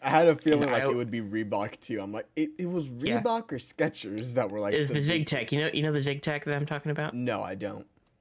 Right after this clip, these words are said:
Speaker 2: I'll send you a picture of 'em.
Speaker 1: But
Speaker 2: But,
Speaker 1: I
Speaker 2: like,
Speaker 1: remember,
Speaker 2: all the,
Speaker 1: like,
Speaker 2: all the
Speaker 1: this
Speaker 2: athletes were wearing these. And look, I, I always thought they were cool, but looking back, it's, looks so stupid.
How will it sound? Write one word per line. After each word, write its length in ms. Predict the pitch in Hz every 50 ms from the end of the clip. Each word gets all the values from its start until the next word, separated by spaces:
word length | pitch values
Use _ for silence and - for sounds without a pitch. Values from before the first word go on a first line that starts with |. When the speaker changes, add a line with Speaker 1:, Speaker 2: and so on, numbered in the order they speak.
| _ - _ -
Speaker 2:
I'll 60 | - 147
send 200 | - - 139 139
you 60 | 127
a 20 | 120
picture 340 | - 127 - - - 53
of 100 | 53 -
'em. 140 | - - - - - - - -
Speaker 1:
But 260 | 131 139 147 139 -
Speaker 2:
But, 100 | 123 123
Speaker 1:
I 100 | 135 127
Speaker 2:
like, 80 | 117
Speaker 1:
remember, 180 | 127 131 139 143
Speaker 2:
all 60 | 139 156
the, 40 | 151
Speaker 1:
like, 120 | 170 -
Speaker 2:
all 140 | - 143 147
the 80 | 156 147
Speaker 1:
this 80 | -
Speaker 2:
athletes 360 | 127 127 127 - 120 120 120
were 120 | - 135 123
wearing 280 | 120 120 120 117 110
these. 400 | 110 113 113 113 113 113 - - - _ _ _ _ _ _ _ _ _ - - _ _ _ _ _ _ _ _ _ _ _ _ _ _ _ _ _ _ _ _ - - _ - -
And 360 | - 131 127 123 120 117 117
look, 180 | 143 147 - - -
I, 100 | 135 147 -
I 160 | - 135 147
always 160 | 156 156 147
thought 120 | - 143 131
they 80 | 139 123
were 100 | 120 117
cool, 220 | - - 135 120
but 100 | 113 117 110
looking 260 | 135 - 156 127 120
back, 220 | 117 113 113 -
it's, 200 | 151 143 - - -
looks 220 | - 143 135 - -
so 100 | - 127
stupid. 560 | 123 - - - - 110 113 - 123 131